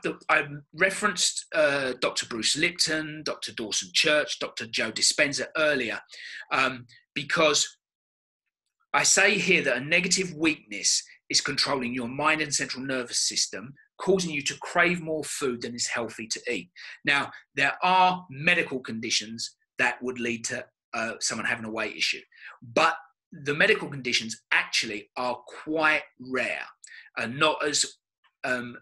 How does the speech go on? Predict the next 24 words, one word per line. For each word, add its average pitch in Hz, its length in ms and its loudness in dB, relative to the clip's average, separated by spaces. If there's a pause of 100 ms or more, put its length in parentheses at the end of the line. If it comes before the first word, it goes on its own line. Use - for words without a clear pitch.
(160)
uh, 117 320 -6 (160)
common 131 480 -4
as 123 160 -2
people 120 320 -6
would 110 100 -6
have 107 220 -4
you 95 80 -12
believe. 95 420 -10 (320)
Indeed, 127 380 0
the 123 80 0
work 139 440 0
of, 123 360 -4 (140)
um, 101 640 -6 (520)
Bruce 127 280 -2
Lipton 151 420 -2
would 120 180 -6
suggest, - 760 2 (260)
he, 113 220 -6
he's 113 240 -6
an 117 100 -4
expert - 300 -4
in 113 80 -6
epigenetics, 113 720 -4 (400)
that 123 320 0